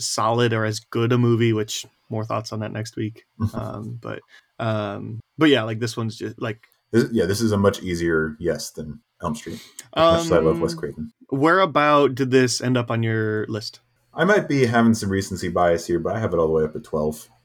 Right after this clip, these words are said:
Speaker 1: Shoot. Yeah.
Speaker 2: Yeah.
Speaker 1: Um, as discussed, I just easier to like movies than you. Um, so I've got a little bit lower, uh, it, but it's, like, it's twenty-one, so it's the highest of the, I have this kind of on the cusp of four and four and four and four and four,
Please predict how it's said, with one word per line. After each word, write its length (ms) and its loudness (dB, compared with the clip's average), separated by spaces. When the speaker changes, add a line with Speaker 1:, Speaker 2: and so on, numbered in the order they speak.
Speaker 1:
Shoot. 320 0
Yeah. 140 -2
Speaker 2:
Yeah. 180 -4
Speaker 1:
Um, 640 0
as 200 0
discussed, 580 0
I 540 2
just 280 -8
easier 380 0
to 100 0
like 220 -2
movies 340 0
than 140 2
you. 280 0
Um, 600 -4
so 120 -4
I've 80 0
got 120 4
a 40 2
little 220 2
bit 100 0
lower, 680 2
uh, 360 -2
it, 160 2
but 220 2
it's, 240 -10
like, 240 0
it's 160 0
twenty-one, 600 0
so 140 -4
it's 140 -6
the 80 2
highest 600 0
of 360 -2
the, 500 -6
I 120 0
have 180 0
this 120 -6
kind 200 -8
of 40 -6
on 120 -4
the 60 -4
cusp 360 -8
of 100 -8
four 220 -10
and 100 -8
four 280 -8
and 160 -6
four 140 -2
and 100 0
four 100 -2
and 80 -2
four, 100 -4